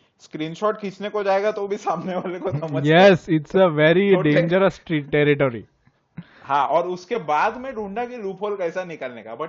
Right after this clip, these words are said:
Speaker 1: तब तक तो टाइम चला गया था।
Speaker 2: नहीं, नहीं,
Speaker 1: बोला,
Speaker 2: तब
Speaker 1: "चलो।"
Speaker 2: <laughs> पास हो गया। The, the,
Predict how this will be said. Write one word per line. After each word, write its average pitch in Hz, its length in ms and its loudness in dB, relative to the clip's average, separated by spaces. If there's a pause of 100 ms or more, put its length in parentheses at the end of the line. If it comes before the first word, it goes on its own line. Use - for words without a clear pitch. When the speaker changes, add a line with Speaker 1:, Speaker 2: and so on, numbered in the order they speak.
Speaker 1:
तब 151 200 -10
तक 185 60 -10
तो 190 160 -12
टाइम 180 240 -8
चला 190 220 -2
गया 175 240 -4
था। 156 120 -6
Speaker 2:
नहीं, 139 360 -2
नहीं, 120 160 -2
Speaker 1:
बोला, - 80 -4
Speaker 2:
तब 151 460 4
Speaker 1:
"चलो।" 170 440 0
Speaker 2:
<laughs> - 80 -12
पास 165 340 4
हो 139 140 0
गया। 135 160 -2
The, 160 260 4
the, 175 360 4